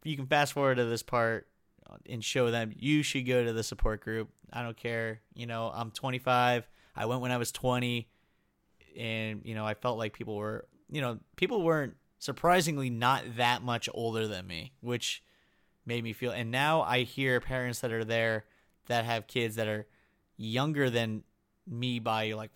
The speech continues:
five or six years. They're like, you know, their kid is, like, ten or eleven, and they have it just insane. And more and more people are getting it. And, you know, the more you learn about it and learn about yourself and being accepting of what you're dealing with, with people,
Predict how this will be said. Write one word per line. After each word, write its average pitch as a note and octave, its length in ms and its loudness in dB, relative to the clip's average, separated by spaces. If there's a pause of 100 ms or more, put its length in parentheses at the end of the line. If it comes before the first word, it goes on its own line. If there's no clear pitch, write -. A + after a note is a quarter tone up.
five B2+ 260 4
or A#2 80 0
six - 380 -4
years. A2 260 -2
They're G#2+ 140 -4
like, G#2+ 300 -10 (180)
you A#2+ 140 -8
know, A2+ 100 -8
their G#2+ 140 -8
kid A#2 340 -4
is, G#2+ 240 -10 (380)
like, - 100 -16 (140)
ten B2+ 240 -6
or A#2 100 -4
eleven, A2 420 -4
and G#2+ 160 -8
they A2 140 -6
have A2+ 280 -8
it A#2 160 -6 (580)
just - 260 -2
insane. A#2 760 -2
And A2 120 -8
more C#3 180 0
and E3+ 80 0
more D#3+ 140 0
people C#3+ 320 -2
are A#2 80 2
getting B2+ 360 0
it. A2+ 220 -4 (720)
And, B2+ 420 -6
you C3 120 -8
know, C3 300 -6 (160)
the A#2 80 -6
more C#3+ 220 -2
you C3+ 240 -2
learn C#3+ 260 0
about A#2+ 320 2
it C3 80 0
and A#2 140 -6
learn C#3 180 -2
about B2+ 300 -4
yourself C3+ 480 -2
and A2+ 100 -8
being A#2+ 240 -4
accepting B2+ 540 -6
of A2+ 180 -4
what A2 220 -4
you're A#2 200 -6
dealing B2 440 -4
with, G#2+ 260 -6
with G#2+ 140 -12
people, A2 500 -6